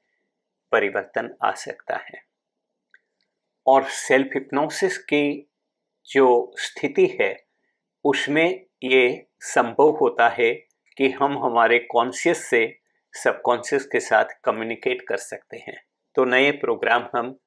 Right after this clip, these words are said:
उस स्थिति में बना सकते हैं। अब ये नए प्रोग्राम सबकॉन्शियस में बनाने के लिए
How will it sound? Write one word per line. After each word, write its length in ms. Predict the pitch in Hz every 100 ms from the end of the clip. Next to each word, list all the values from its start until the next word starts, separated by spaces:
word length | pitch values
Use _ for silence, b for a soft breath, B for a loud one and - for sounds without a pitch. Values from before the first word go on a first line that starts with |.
| _ 143
उस 200 | 135 -
स्थिति 280 | 117 113
में 300 | 107 123 135 _ _ _
बना 280 | 127 107 101
सकते 380 | - - _ -
हैं। 260 | - - _ _ _ _ _ _ _ _ _ _ -
अब 120 | 127 139
ये 120 | 151
नए 280 | 131 139 190
प्रोग्राम 560 | 190 160 143 143 147
सबकॉन्शियस 800 | 160 - - - 127 127 147 -
में 160 | 135 127
बनाने 420 | 113 113 117 135
के 160 | -
लिए 460 | 107 104 107 131